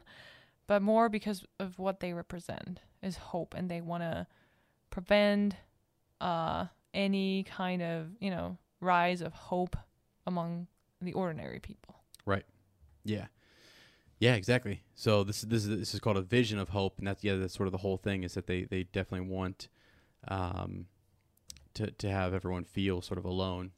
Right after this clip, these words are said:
Speaker 1: That's why
Speaker 2: Yeah.
Speaker 1: it's so important to, to catch the rebels, really.
Speaker 2: Mm-hmm. Yeah.
Speaker 1: Even though they're a small group, but, um, they're afraid of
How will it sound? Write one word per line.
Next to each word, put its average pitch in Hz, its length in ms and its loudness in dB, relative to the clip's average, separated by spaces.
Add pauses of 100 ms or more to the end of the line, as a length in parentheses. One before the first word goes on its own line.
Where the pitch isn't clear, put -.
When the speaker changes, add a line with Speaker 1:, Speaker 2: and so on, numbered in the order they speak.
Speaker 1:
That's 196 180 -6
why 226 100 6
Speaker 2:
Yeah. 208 100 0
Speaker 1:
it's - 200 -10
so 220 200 4
important 196 480 2
to, 185 160 -4 (200)
to 196 80 -8
catch 180 300 -6
the 156 100 -10
rebels, 175 480 -4
really. - 300 -14 (200)
Speaker 2:
Mm-hmm. 104 200 -6 (260)
Yeah. 185 160 4
Speaker 1:
Even 214 140 4
though 214 80 4
they're 190 140 2
a - 40 -4
small 196 380 0
group, 196 460 0 (560)
but, 160 320 -2 (100)
um, 180 420 -6
they're 202 280 0
afraid 185 340 0
of 165 140 -8